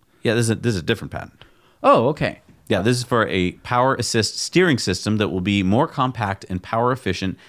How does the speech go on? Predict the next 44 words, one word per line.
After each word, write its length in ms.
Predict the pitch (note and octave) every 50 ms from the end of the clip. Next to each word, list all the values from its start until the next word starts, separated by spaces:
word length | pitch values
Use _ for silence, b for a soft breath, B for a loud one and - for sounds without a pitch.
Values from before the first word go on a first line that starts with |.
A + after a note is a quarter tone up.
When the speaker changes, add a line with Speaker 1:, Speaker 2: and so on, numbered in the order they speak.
| b b
Speaker 1:
than 120 | A2+ G#2+
existing 500 | A2+ G2+ F2+ E2+ E2+ D#2+ - - E2 E2+
systems. 520 | E2 - - D#3+ - - D2+ B1+ - - B B B B B B
The 140 | - F#2+
steering 360 | F3 - - E3+ F#3+ G#3+ G#3+ F#3
system 420 | - - A2+ G#2 - C#3+ D#3+ D#3+ -
is 100 | G2 E2+
a 80 | E2
compact 540 | D2+ - - - G#2+ A2+ B2 C#3+ E3+ F3 -
unit 280 | - - E2+ A#2+ - -
that 140 | G2 F2+ -
consumes 540 | - F#2 F2+ - - A#2 A2+ A2+ A2+ G2
lesser 340 | - E2+ G#2 C3+ D3 - D#3
space 480 | D3 - - - G3+ E3 D3+ D3 - - B B B B
as 100 | B A#2
compared 400 | - - C#3+ - A#2+ F#2 F2 F2 -
to 160 | - - -
other 140 | F#2+ F2+ F2+
steering 380 | - - - G2+ E2+ E2 E2
systems 440 | - - F#3 F3+ - C3+ C3 C3 - b b b b
that 100 | b C3
are 60 | C#3+ D3+
commercially 560 | D3 - C3 A2 F2+ E2 - - F#2 F#2 F#2
available 380 | E2+ E2+ E2 D#2+ D2+ D#2+ F2+ -
in 100 | F2+ F#2+
markets. 440 | B2 D3 C3 A2+ - C#2+ - - - b b b
Further, 500 | - - G#3+ A#3 A3 - F2+ B2 E3+ B B B B
the 80 | - F#2+
steering 320 | - - G2+ F#2+ F#2+ F2+
system 380 | - - G#2 - - C3+ D3+ C3+
does 160 | A2+ F2+ E2
not 240 | F2 F2 F2 - -
require 480 | C3+ D3+ - - F#2 F2 F2+ F#2+ -
a 60 | -
large 280 | G#2 F2 D#2 E2+ E2+ -
amount 260 | G#2+ G2+ D#2+ E2 F2+
of 60 | G2
additional 380 | G#2 G2+ E2+ D#2+ - - G#2+ -
power 280 | - - D2+ D2+ D#2 D#2+
for 200 | - - - -
operation. 540 | D3+ - - A#2 D#3+ F#3 E3+ - - - - _ _ -
Speaker 2:
Interesting. 460 | A3+ B3 B3 - E3+ - - A2+ F#2
So 120 | - - C#3
this 240 | C#3+ F#3+ G3+ -